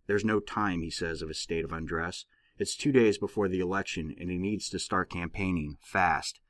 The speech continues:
Even at a recent candidates forum, Mike felt a little off his game.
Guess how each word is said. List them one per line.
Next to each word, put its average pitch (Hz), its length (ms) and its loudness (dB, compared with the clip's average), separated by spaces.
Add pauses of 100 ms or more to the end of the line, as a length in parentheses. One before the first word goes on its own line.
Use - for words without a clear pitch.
(540)
Even 170 280 6
at 143 100 6
a 131 40 6
recent 123 360 4
candidates 101 540 0
forum, 82 520 -4
Mike 104 240 2
felt 113 260 0
a 101 40 2
little 98 280 4
off 90 180 0
his 85 140 -6
game. 85 440 -4